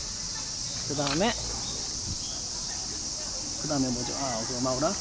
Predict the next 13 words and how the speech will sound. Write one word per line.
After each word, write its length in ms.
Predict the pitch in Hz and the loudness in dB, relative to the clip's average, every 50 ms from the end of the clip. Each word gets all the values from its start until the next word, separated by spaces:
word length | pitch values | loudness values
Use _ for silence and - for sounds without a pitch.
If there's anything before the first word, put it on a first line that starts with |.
| - - - - - - - | 0 -2 -2 -2 -2 0 2
그 80 | - | 4
다음에 200 | 208 254 254 269 | 6 8 8 8
마지막으로 560 | 254 247 240 - 254 262 269 240 214 269 302 - - - - - - - - - - - - - - - - - - - - - - - - - - - - - | 8 8 8 8 8 8 8 8 8 8 6 6 4 0 -2 -2 -2 -2 -2 -2 -2 -2 -2 -2 -2 -2 -2 -2 -2 -2 -2 -2 -2 -2 -2 -2 -2 -2 0 2
배터리를 340 | - 220 233 - 294 269 247 | 4 4 6 6 6 6 6
한번 120 | 220 208 214 | 8 8 8
넣어보겠습니다. 540 | 226 185 185 151 135 - 170 151 135 - - - - - - - - - - - - - - - - - - - - - - - - - - | 6 6 4 4 2 2 2 2 2 2 2 4 4 2 2 0 0 0 0 0 0 0 0 0 0 0 0 0 2 0 0 -2 0 2 4
배터리는 360 | 180 185 - 277 262 233 202 | 4 6 6 8 8 8 8
저는 680 | 175 220 233 220 214 214 214 214 214 208 196 175 170 180 - - - - | 8 8 8 8 10 8 8 8 8 8 8 6 4 2 0 -2 0 2
신형으로 640 | - - 240 247 269 269 240 202 190 175 165 160 | 6 8 8 8 10 10 8 10 10 10 8 8
새롭게 520 | - - 208 220 214 214 - - 170 156 135 - - - - | 8 8 8 8 8 6 4 4 4 4 4 4 0 -2 -2
했습니다. 460 | 190 - - 214 170 123 117 127 - - - - - - - - - - - - - - | -2 0 4 4 4 4 4 2 0 0 0 -2 -2 -2 -2 -2 -2 -2 -2 -2 -2 0
아, 540 | - 135 127 127 120 117 117 120 - - - - - - - - - - - - - - - - - - - - - - - - - - - - - - - - - - - - - | 0 2 2 2 2 0 0 0 0 0 0 0 0 -2 -2 -2 -2 -2 -2 -2 -2 -2 -2 -2 -2 -2 -2 -2 -2 -4 -4 -2 -4 -2 -2 -2 -2 -2 -2 -2 -2 -2 -2 -2 0
그, 160 | - 160 151 | 0 0 0